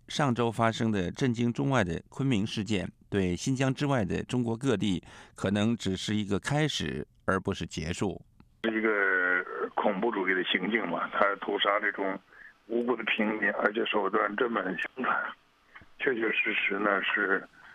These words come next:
Speaker 2: 令人非常震惊，而且也非常愤怒。
Speaker 1: 嗯。
Speaker 2: 这是一个基本的前提。
Speaker 1: 嗯。
Speaker 2: 这个，但是呢，也注意到，就是我就担心呢，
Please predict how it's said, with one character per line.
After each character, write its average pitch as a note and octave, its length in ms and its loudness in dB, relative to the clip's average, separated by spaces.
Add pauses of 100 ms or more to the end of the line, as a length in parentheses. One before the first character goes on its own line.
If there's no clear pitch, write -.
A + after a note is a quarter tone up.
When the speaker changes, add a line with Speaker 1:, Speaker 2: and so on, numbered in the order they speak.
(240)
Speaker 2:
令 B2 100 2
人 G#2 340 0
非 B2 180 2
常 G#2 400 -2
震 A#2+ 300 0
惊， G2+ 140 0 (160)
而 G#2 240 0
且 F#2 260 0
也 F2+ 180 -2 (100)
非 G2+ 100 2
常 - 160 0
愤 - 200 0
怒。 - 100 -12 (400)
Speaker 1:
嗯。 A2+ 140 -2
Speaker 2:
这 A2+ 160 2
是 G2+ 120 -2
一 G#2 100 -2
个 F#2 460 2 (180)
基 B2+ 60 0
本 G#2+ 180 0
的 - 80 -8
前 - 180 -4 (120)
提。 - 220 -8 (180)
Speaker 1:
嗯。 G#2+ 260 -2
Speaker 2:
这 F#2+ 120 0
个， F2+ 140 0 (520)
但 C#3 160 0
是 B2+ 140 0
呢， B2 120 2
也 F2 220 -2
注 B2 180 0
意 A2 80 0
到， G2+ 280 0
就 G2 120 -2
是 F#2 80 -2
我 F#2 160 0
就 G2+ 100 -4
担 A#2 260 2
心 B2+ 180 0
呢， F#2+ 180 0